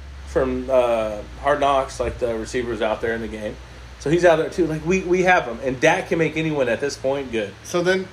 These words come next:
Speaker 2: that tells you, okay, you got five linemen. Then, okay, if they're gonna pressure up the middle,
Speaker 1: We're gonna be quick.
Speaker 2: then you gotta
Speaker 1: We gotta
Speaker 2: tell,
Speaker 1: be quick.
Speaker 2: well, that or you tell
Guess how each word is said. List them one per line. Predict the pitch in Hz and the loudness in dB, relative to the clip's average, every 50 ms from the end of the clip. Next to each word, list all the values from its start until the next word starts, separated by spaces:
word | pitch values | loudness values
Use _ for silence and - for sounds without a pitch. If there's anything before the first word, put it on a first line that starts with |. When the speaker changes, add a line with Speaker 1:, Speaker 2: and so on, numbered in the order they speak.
| - | -2
Speaker 2:
that | 165 175 185 185 | 2 4 4 4
tells | 180 202 196 190 175 170 | 4 2 2 2 2 0
you, | 170 165 | 0 -2
okay, | 160 175 160 147 | 0 2 0 0
you | 135 | 4
got | 147 147 143 | 2 2 2
five | - - 165 160 170 196 202 | 4 4 6 6 6 6 4
linemen. | 190 160 156 160 156 156 165 165 160 156 - | 4 2 2 2 2 2 0 0 0 -2 -2
Then, | 143 151 156 147 151 - - - | 0 0 0 0 -4 -8 -6 -2
okay, | 175 165 165 170 156 139 135 131 - - - - - - - - | -2 -2 2 2 2 2 2 0 -6 -14 -20 -20 -20 -20 -10 -4
if | - 147 - | -4 -4 -2
they're | - 170 180 | 0 0 2
gonna | 180 196 185 175 | 2 2 0 0
pressure | - - 180 180 - - | 2 2 2 2 4 2
up | 180 - | 0 0
the | 120 135 | 0 0
middle, | 139 151 185 185 156 131 127 127 127 - | 2 2 4 6 6 4 4 2 0 0
Speaker 1:
We're | 127 127 | 2 4
gonna | 131 127 | 4 4
be | 120 107 | 2 -2
quick. | - - 135 123 104 - - | 0 4 6 6 6 4 2
Speaker 2:
then | 147 151 | 0 2
you | 165 | 4
gotta | 185 208 190 | 4 4 6
Speaker 1:
We | - | 6
gotta | 123 214 | 6 6
Speaker 2:
tell, | 196 - | 6 4
Speaker 1:
be | - | 4
quick. | - 165 196 | 4 6 6
Speaker 2:
well, | 202 180 | 6 6
that | 160 175 190 226 269 269 - | 6 6 6 6 4 2 -2
or | 185 175 | -4 -4
you | 170 170 | -4 -4
tell | 160 - 185 180 170 | -4 0 2 2 2